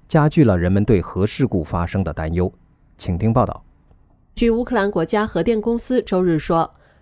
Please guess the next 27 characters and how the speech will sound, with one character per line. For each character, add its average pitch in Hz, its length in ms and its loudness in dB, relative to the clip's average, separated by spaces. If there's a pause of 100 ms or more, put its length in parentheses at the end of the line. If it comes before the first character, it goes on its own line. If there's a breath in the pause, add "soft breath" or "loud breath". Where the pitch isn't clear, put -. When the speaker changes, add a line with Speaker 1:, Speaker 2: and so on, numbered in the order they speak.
(140 soft breath)
Speaker 2:
周 277 160 2
六 269 100 2
晚 165 180 -2
间 214 200 0
发 220 160 -2
射 214 160 -2
的 170 120 0
火 160 160 0
箭 180 240 -4
弹 196 220 0 (220)
落 254 120 2
在 190 180 2
扎 233 160 -4
波 233 140 0
罗 165 160 2
热 220 180 0
的 165 140 0
一 160 80 -4
个 175 240 -2
干 240 220 -2
式 196 180 0
储 - 160 -6
存 156 220 -4
设 196 180 0
施 208 160 0
附 196 160 -2
近， 170 260 -2